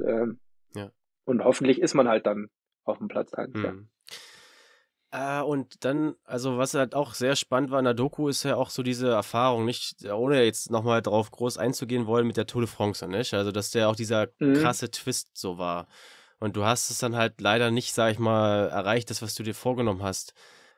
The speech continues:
Speaker 2: Hast du, oder denkst du, dass du dann auch davor gefeit bist, sag ich mal, mal angenommen, es trifft vielleicht nicht, das sind vielleicht auch Szenarien, die ihr besprecht, so, es trifft vielleicht nicht ein, so, also man geht ja jetzt nicht vom Schlimmsten aus, aber ich meine nur,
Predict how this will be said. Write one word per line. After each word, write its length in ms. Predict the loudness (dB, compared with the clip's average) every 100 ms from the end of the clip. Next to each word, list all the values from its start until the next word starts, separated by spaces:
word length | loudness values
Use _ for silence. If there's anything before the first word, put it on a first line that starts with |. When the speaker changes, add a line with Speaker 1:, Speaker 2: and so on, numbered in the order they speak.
| _ -10
Speaker 2:
Hast 400 | -6 -6 -4 -2
du, 600 | 0 0 2 0 -2 -8 _ _ _ _ -2
oder 160 | 2 4
denkst 300 | 4 2 0
du, 80 |
dass 180 | -2 -2
du 100 | 0
dann 180 | 2 2
auch 160 | 0 -4
davor 380 | -6 -4 -2 -2
gefeit 520 | -4 -6 -2 -2 -4
bist, 300 | -6 -6 -2
sag 160 | 0 0
ich 140 | -2
mal, 400 | -2 0 0 -2 _ _ -6
mal 220 | 0 2
angenommen, 440 | 4 4 4 4
es 280 | 0 -2 -8 _ -6
trifft 240 | -4 -4
vielleicht 440 | -2 0 0 -2
nicht, 240 | -4 -2 -4
das 80 | -6
sind 120 | -2
vielleicht 380 | -2 0 0 0
auch 120 | 0
Szenarien, 540 | 0 4 4 6 4
die 100 | 4
ihr 100 | 2
besprecht, 420 | 2 -2 -4 -4
so, 160 | -2 -4
es 100 | -4
trifft 240 | -4 -8 -6
vielleicht 380 | -2 -2 -2 -4
nicht 280 | -4 -6
ein, 440 | -4 -2 -2 -4 -6
so, 600 | -4 -2 0 -2 -4 -8 _ _ _ _ _ _ _ _ -2
also 140 | 0
man 120 | 2
geht 140 | 2 4
ja 60 |
jetzt 120 | 2 2
nicht 100 | -4
vom 120 | 0
Schlimmsten 340 | 2 2 2
aus, 140 | 0 2
aber 60 |
ich 40 | 2
meine 200 | 4 4
nur, 220 | 2 0